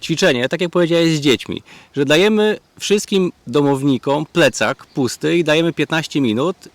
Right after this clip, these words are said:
i spakujcie, co byście zapakowali, mamy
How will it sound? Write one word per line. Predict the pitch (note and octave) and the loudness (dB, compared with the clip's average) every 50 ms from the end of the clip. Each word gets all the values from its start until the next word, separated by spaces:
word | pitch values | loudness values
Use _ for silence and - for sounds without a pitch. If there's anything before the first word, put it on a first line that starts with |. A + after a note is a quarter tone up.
| _ _ _ _ - | _ _ _ _ -12
i | G3+ G#3 A3 A3+ A3 A3+ A#3 A3+ - _ _ _ _ _ _ - - | -8 -6 -6 -6 -6 -8 -10 -12 -16 _ _ _ _ _ _ -16 -10
spakujcie, | - - G3+ - - A3 F#3 - | -4 -4 -2 -2 -2 -2 -4 -2
co | F3 - G3 | -2 0 0
byście | F#3 G3 - - F#3 F3 E3 | 0 0 0 0 2 2 2
zapakowali, | D3 D3+ D3+ - D#3 - D#3+ C#3+ D#3 D#3+ D#3+ D#3 D#3 D#3 D3+ - | 0 -2 -4 -4 -6 -6 -4 -2 0 0 0 0 -2 -2 -2 -2
mamy | D3 D#3 D3 C#3+ C#3 C#3 C#3+ C3+ | -2 -2 0 0 0 -2 -4 -4